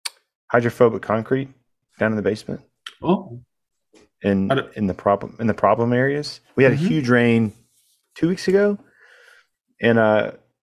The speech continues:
Speaker 1: the only way that I can really test this out is if it rains for, like, a good two to three days. And we had that. And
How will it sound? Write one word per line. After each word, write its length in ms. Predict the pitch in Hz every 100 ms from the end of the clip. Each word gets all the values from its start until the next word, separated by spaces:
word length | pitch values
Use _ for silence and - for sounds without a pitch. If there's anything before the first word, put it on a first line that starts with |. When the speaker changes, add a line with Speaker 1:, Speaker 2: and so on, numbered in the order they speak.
| _
Speaker 1:
the 120 | 120 135
only 160 | 180
way 120 | 170 151
that 80 |
I 40 | 143
can 120 | 143
really 180 | 139 123
test 260 | - 131 131
this 160 | -
out 140 | 113 120
is 120 | 107
if 60 |
it 100 | 104 101
rains 300 | 104 120 -
for, 100 | 120
like, 220 | 117 110
a 80 | 104
good 240 | 113 101
two 140 | 123
to 80 | 117
three 180 | - 110
days. 500 | 107 110 135 131 -
And 120 | -
we 80 | 104
had 240 | 95 95 104
that. 240 | 131 - _ _ - _ _ _ _ _ - - - - _ -
And 480 | 110 107 101 92